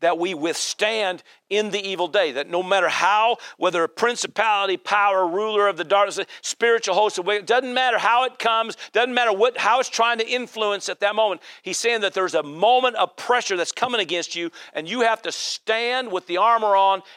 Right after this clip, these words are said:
and resist it. Do not let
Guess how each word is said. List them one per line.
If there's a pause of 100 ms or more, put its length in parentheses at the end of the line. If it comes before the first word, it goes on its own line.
(120)
and
resist
it. (420)
Do (180)
not (180)
let